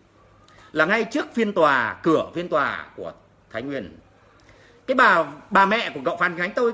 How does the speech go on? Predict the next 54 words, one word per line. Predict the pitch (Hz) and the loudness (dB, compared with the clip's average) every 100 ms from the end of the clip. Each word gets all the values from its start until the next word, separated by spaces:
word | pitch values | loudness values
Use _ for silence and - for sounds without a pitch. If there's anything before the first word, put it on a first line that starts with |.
| 233 | -4
chỉ | 156 | -2
gọi | 165 | 0
là | 151 | 0
chị | 151 208 | -2 -2
thôi, | 214 214 131 | 0 0 0
thì | 135 - | -10 -14
chị | 180 | -6
ta | 170 180 | -4 -4
chỉ | 151 | -2
hơn | 160 165 | -2 -2
tôi | 185 170 | -6 -6
một | 131 117 120 | -6 -6 -4
vài | 120 | -4
tuổi | 101 120 | -8 -8
thôi. | 135 - _ _ _ _ _ _ _ _ _ | -10 -12 _ _ _ _ _ _ _ _ _
Khi | - | -4
được | 165 - | -2 -2
hỏi | 120 71 | -6 -12
phỏng | 80 78 | -14 -14
vấn, | - - _ _ _ _ _ _ _ - | -14 -18 _ _ _ _ _ _ _ -12
chị, | 233 | -6
chị | 240 240 233 | -6 -4 0
nói | 220 | 2
rằng: | 233 180 123 - _ _ _ _ _ _ | 2 0 -4 -16 _ _ _ _ _ _
"Tôi | 175 160 | -6 -6
rất | 190 - | -6 -8
ủng | 156 101 | -8 -8
hộ | 110 | -10
cháu. | - 110 - - _ _ _ _ | -4 -6 -6 -16 _ _ _ _
Tôi | 202 | 0
biết | 233 277 | 0 2
rằng | 202 131 | 0 -2
cháu | 143 160 233 | -2 -2 0
làm | 180 127 120 | 0 -2 -6
tất | 262 | -4
cả | 185 120 | -2 -2
những | 143 175 | -4 -4
việc | 147 | -4
đó | 120 139 | -2 -4
là | 160 | -4
hoàn | 123 110 | -6 -6
toàn | 104 104 | -6 -4
đúng. | 127 240 - - _ - | -6 -6 -18 -20 _ -4
Tôi | 214 208 | -2 0
hôm | 208 190 196 | -2 -4 -2
nay | 180 165 | -4 -2
gia | 165 | -2
đình | 160 127 95 | -2 -6 -6
của | 101 | -8
tôi, | 95 165 156 139 _ | -2 -2 -4 -10 _
à, | 117 110 80 - _ _ _ _ | -10 -10 -10 -14 _ _ _ _
à, | - 90 90 90 71 | -10 -8 -8 -10 -6
bố | - 190 | -4 -2
mẹ, | 226 180 - | -2 -4 -8